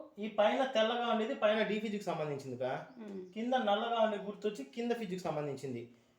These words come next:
Speaker 1: ఇప్పుడు దీన్ని పూర్తిగా కుడి పక్కకు జరిపామనుకో, ఇప్పుడు ఈ,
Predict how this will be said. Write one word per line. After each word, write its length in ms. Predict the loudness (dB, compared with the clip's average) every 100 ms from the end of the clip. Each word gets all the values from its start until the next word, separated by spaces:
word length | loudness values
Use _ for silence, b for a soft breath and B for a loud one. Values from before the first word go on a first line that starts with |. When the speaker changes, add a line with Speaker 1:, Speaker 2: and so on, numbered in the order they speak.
| -12
Speaker 1:
ఇప్పుడు 220 | -6 -4
దీన్ని 280 | -2 -2 -2
పూర్తిగా 400 | -4 -8 -6 -6
కుడి 220 | -4 -2
పక్కకు 300 | 2 2 4
జరిపామనుకో, 680 | 4 4 4 2 0 0 2 2 -2 -10 B B
ఇప్పుడు 200 | -10 -4
ఈ, 140 | -2